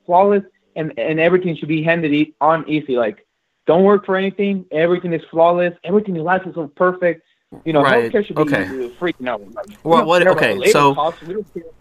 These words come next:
Speaker 2: all right,
Speaker 1: about
Speaker 2: I, I'm, I'm gonna
Speaker 1: the
Speaker 2: let, I'm gonna let,
Speaker 1: system.
Speaker 2: hold on. I'm gonna let you go 'cause we're, this segment's gone on a long time. What you're, what you're describing is the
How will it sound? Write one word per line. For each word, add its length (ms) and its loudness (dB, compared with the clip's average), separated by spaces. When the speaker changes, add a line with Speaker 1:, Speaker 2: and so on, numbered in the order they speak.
Speaker 2:
all 160 0
right, 120 0
Speaker 1:
about 200 0
Speaker 2:
I, 60 4
I'm, 100 -2
I'm 120 2
gonna 20 -
Speaker 1:
the 40 2
Speaker 2:
let, 140 4
I'm 60 6
gonna 160 4
let, 140 2
Speaker 1:
system. 200 -20
Speaker 2:
hold 180 0
on. 240 0
I'm 120 0
gonna 100 2
let 160 0
you 60 0
go 200 4
'cause 220 -6
we're, 140 -4
this 280 -4
segment's 360 -6
gone 140 -2
on 100 2
a 20 0
long 180 0
time. 200 -2
What 80 -4
you're, 200 4
what 200 0
you're 100 2
describing 640 0
is 220 -4
the 300 -2